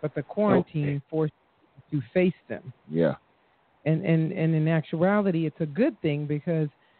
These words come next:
Speaker 1: I mean, you could go on with life as normal thinking that everything is gonna be fine.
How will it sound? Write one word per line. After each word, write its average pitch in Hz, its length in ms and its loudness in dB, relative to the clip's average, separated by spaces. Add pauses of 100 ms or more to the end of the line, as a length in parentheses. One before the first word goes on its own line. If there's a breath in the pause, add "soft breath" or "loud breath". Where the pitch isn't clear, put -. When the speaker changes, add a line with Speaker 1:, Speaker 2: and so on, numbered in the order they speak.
(120)
Speaker 1:
I 165 40 -4
mean, 170 140 2
you 165 140 0
could 247 260 -2
go 180 180 4
on 156 160 0
with 156 160 -4
life 151 280 -2
as 147 140 -4
normal 156 440 -4
thinking 156 300 -6
that 147 120 -6
everything 147 420 -6
is 131 120 -6
gonna 139 180 -8
be 135 220 -10
fine. 160 460 2